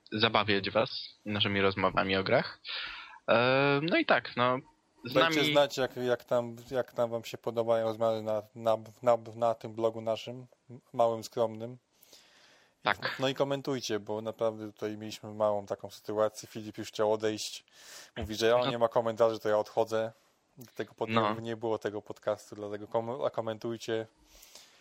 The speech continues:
Speaker 1: Komentujcie,
Speaker 2: Prosimy o komentarze.
Speaker 1: to, to naprawdę, naprawdę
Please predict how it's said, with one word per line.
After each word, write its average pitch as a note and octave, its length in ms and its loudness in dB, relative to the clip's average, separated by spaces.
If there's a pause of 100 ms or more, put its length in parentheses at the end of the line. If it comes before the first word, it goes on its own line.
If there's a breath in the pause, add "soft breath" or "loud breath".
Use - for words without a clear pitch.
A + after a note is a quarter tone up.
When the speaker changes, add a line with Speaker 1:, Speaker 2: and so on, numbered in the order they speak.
(380 loud breath)
Speaker 1:
Komentujcie, C#3+ 400 2
Speaker 2:
Prosimy D3 120 4
o - 40 -4
komentarze. G2 580 0
Speaker 1:
to, C#3 100 -4
to - 40 -20 (180)
naprawdę, C3 440 4
naprawdę B2+ 680 2